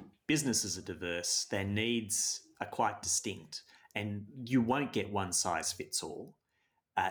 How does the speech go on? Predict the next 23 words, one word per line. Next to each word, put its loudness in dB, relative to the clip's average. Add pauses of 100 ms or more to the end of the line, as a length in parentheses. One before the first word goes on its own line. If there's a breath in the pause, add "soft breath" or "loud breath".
the -8
average 0
kilometres 4
driven 4 (260)
per 2
day 2 (180)
for 2
a 4
registered 2
vehicle 0
in 0
Australia 0
is 0
about, 0 (320)
um, -2 (120)
thirty 2
kilometres. 0 (720 soft breath)
It's -2
not -2 (160)
much, -2 (320)
but 2 (100)
that's 0
encompassing 0